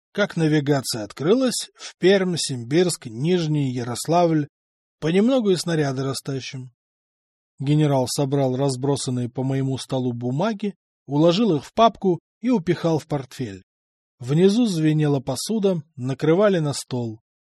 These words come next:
Сегодня редкий день, когда Митя ужинал дома. Забавный у тебя, Миш, костюмчик. Я смотрю, удобный и крепко сшитый. Вот бы нашу армию в такое одеть. Дорогонько выйдет.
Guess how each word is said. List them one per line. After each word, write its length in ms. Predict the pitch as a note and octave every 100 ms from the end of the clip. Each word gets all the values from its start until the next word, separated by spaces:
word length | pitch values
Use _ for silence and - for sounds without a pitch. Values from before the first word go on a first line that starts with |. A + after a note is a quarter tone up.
| _
Сегодня 480 | - G#3 C4+ A3 F#3+
редкий 360 | G#3 A3 - C#3
день, 220 | F#3 G3
когда 300 | C#3+ A#2+ B2+
Митя 320 | C#3+ F#3 D3
ужинал 460 | C3+ B2+ B2+ B2+ A#2+
дома. 440 | B2 A#2 A2 G#2 _ _ _ _ _ _
Забавный 560 | A2+ B2 G3 G#3+ F3+ E3+
у 80 | D#3
тебя, 260 | D#3 D#3+
Миш, 260 | D#3 D#3+ -
костюмчик. 680 | F3 D#3+ - A#2 F#2+ - - _ _ _ B2
Я 160 | E3+
смотрю, 500 | - C4 B3+ C#4 C4+
удобный 720 | A3+ G#3+ D#3 F#3+ F#3+ G#3 G3 C#3
и 80 | B2+
крепко 400 | C3+ F#3+ - D#3+
сшитый. 580 | - D#3 E3 G3+ F#3+ - _ _ _ _
Вот 240 | B2+ A#3 C#4
бы 80 |
нашу 380 | C#4 C4+ - A#3
армию 420 | - D3 B2+ A#2 G#2
в 80 |
такое 440 | - B2+ C3 A#2 A2
одеть. 460 | A2 G2+ F#2+ - _ _ _ _ _ _ _
Дорогонько 640 | D3 F#3 F#3+ F#3 D#3 D3
выйдет. 500 | C#3 C3+ B2+ B2+ -